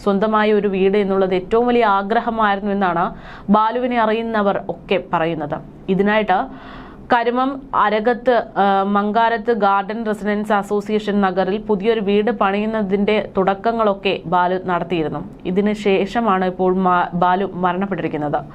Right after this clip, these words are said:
ഭാര്യയെയും മക്കളെയും അമ്മയെയും കൂട്ടി സ്വന്തം വീട്ടിൽ താമസിക്കാൻ വേണ്ടി കെട്ടിടത്തിൻ്റെ പണികൾ വേഗത്തിൽ പൂർത്തിയാക്കാനുള്ള ശ്രമത്തിനിടയിലായിരുന്നു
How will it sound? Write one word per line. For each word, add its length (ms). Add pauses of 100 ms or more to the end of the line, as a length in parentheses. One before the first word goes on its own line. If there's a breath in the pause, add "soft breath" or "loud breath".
(360 loud breath)
ഭാര്യയെയും 540
മക്കളെയും 520
അമ്മയെയും 480
കൂട്ടി 300
സ്വന്തം 500
വീട്ടിൽ 280
താമസിക്കാൻ 680
വേണ്ടി 280 (100)
കെട്ടിടത്തിൻ്റെ 600 (100)
പണികൾ 340
വേഗത്തിൽ 520
പൂർത്തിയാക്കാനുള്ള 920
ശ്രമത്തിനിടയിലായിരുന്നു 1300